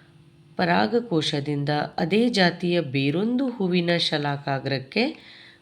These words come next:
ಪರಾಗದ ವರ್ಗಾವಣೆ ಆಗತ್ತೆ. ಸ್ವಕೀಯ ಪರಾಗಸ್ಪರ್ಶವು ದ್ವಿಲಿಂಗಿ ಸಸ್ಯಗಳಲ್ಲಿ ಮಾತ್ರ ಕಂಡುಬರುತ್ತದೆ. ಪರಕೀಯ ಪರಾಗಸ್ಪರ್ಶವು ಇದು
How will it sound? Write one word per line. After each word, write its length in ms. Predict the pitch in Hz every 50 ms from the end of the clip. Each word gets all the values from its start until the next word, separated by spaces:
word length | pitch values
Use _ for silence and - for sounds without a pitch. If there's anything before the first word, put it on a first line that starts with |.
| _ _ -
ಪರಾಗದ 540 | - 170 165 175 185 208 233 226 233 226 202 226
ವರ್ಗಾವಣೆ 680 | 226 190 170 147 143 143 151 147 143 143 143 139 139
ಆಗತ್ತೆ. 720 | 139 139 135 139 139 143 - - 147 143 143 147 147 - - _ _ _ _ _ _ - - - - _ _ _ _ _ _ _ _ -
ಸ್ವಕೀಯ 540 | - - - 196 196 190 196 226 240 254 254
ಪರಾಗಸ್ಪರ್ಶವು 1200 | 254 233 202 180 170 160 156 156 151 - - - 156 - - - 165 151 151 185 226 262 240 - - - - _ _ - 165 139
ದ್ವಿಲಿಂಗಿ 580 | 147 165 175 180 196 226 240 247 247 247 247 240
ಸಸ್ಯಗಳಲ್ಲಿ 840 | 247 - 180 165 - - 170 160 151 156 151 151 143 147 151 147
ಮಾತ್ರ 420 | 147 147 143 156 180 180 - 240 240
ಕಂಡುಬರುತ್ತದೆ. 1200 | 240 233 180 160 156 151 135 143 139 143 135 - - 147 139 131 147 147 147 - - - - - - - - _ _ _ _ _ _ _ _ _ _
ಪರಕೀಯ 580 | - 175 175 185 202 196 196 - 226 226 240 240 247
ಪರಾಗಸ್ಪರ್ಶವು 1300 | 247 - - 185 160 156 151 143 143 147 143 - - 147 - - - 156 151 147 175 214 254 320 - - - - - - - - - _ _ -
ಇದು 360 | - 170 156 175 175 180 175